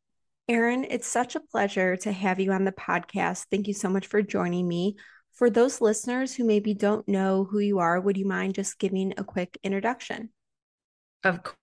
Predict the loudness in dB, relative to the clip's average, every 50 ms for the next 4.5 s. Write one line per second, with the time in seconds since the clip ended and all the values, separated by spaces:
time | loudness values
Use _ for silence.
0 | _ 0 4 6 6 6 6 6 2 0 -2 -4 -2 2 4 6 6 6 4 4
1 | 4 4 4 6 6 4 4 4 4 4 4 2 2 0 0 0 2 2 2 0
2 | 0 0 0 0 2 2 2 2 2 2 2 0 -2 0 0 0 0 0 0 2
3 | 2 4 2 2 2 2 0 2 2 2 4 4 2 2 0 -4 -4 0 2 4
4 | 4 4 4 4 4 4 2 0 -4